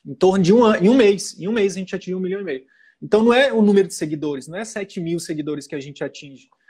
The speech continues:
A gente, com o tráfego, a gente atinge todos os, prova-, provavelmente nesse um ano a gente já atinge, já nosso, algum dos nossos conteúdos já passou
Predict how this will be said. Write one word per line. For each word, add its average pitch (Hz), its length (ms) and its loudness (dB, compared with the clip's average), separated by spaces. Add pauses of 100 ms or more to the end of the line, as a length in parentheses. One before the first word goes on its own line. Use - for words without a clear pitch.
(140)
A 139 80 -10
gente, 160 300 -4
com 190 160 0
o 190 40 0
tráfego, 190 560 0
a 147 80 -4
gente 170 240 -12
atinge 190 460 -10 (320)
todos 196 320 -2
os, - 200 -16 (140)
prova-, 196 340 0
provavelmente 247 520 0
nesse 240 240 -8
um 226 80 -4
ano 220 160 -6
a 226 40 -2
gente 220 200 -8
já 220 80 -6
atinge, 208 260 -12
já 175 100 -10
nosso, 185 300 -8
algum 175 260 -4
dos 285 140 -6
nossos 247 220 -8
conteúdos 202 400 -4
já 208 80 -4
passou 196 420 -4